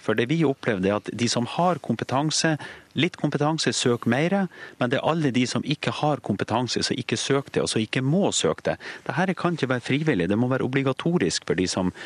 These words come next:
er i barnehagen å tilegne seg denne kompetansen. Og da må det komme penger fra,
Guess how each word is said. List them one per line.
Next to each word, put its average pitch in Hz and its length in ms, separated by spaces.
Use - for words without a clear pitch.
er 117 160
i 87 80
barnehagen 87 560
å 92 160
tilegne 90 480
seg 71 160
denne 87 240
kompetansen. 90 560
Og 90 140
da 156 100
må 180 220
det 143 100
komme - 220
penger 180 340
fra, 120 200